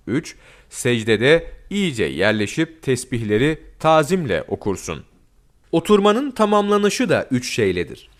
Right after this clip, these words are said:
Sol ayağının üzerine oturur ve sağı tamamen dikersin. İki,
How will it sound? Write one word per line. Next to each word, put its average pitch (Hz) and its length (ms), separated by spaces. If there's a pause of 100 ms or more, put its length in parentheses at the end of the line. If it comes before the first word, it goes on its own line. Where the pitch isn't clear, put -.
(520)
Sol 269 340
ayağının 175 520
üzerine 120 420
oturur 117 440 (280)
ve 104 300
sağı 120 440
tamamen 196 580
dikersin. 160 540 (1080)
İki, 160 440